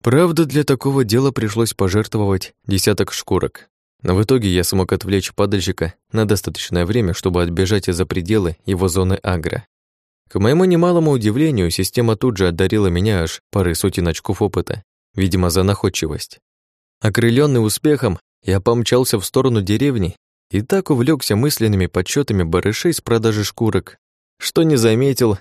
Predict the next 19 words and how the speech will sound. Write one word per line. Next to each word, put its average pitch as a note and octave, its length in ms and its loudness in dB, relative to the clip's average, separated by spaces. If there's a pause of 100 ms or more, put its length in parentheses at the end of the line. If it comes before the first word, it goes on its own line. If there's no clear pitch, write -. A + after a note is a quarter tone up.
(100)
укрывшийся A#2 720 0
в - 80 -16
траве A#2+ 360 2
булыжник. F#2 960 -2 (560)
Больно D3+ 380 2
спотыкнувшись D3 920 -2
и - 80 -10
лишившись G2+ 580 0
пары A2+ 300 0
хитпоинтов, G#2+ 840 -2 (500)
я G2 160 0
кубарем G#2 420 0
покатился G#2+ 520 0
по F#2+ 120 -2
земле, E2+ 420 -4 (140)
на D#2+ 180 -4
какое-то F#2 360 0
мгновение F#2+ 580 0
потеряв G#2 440 0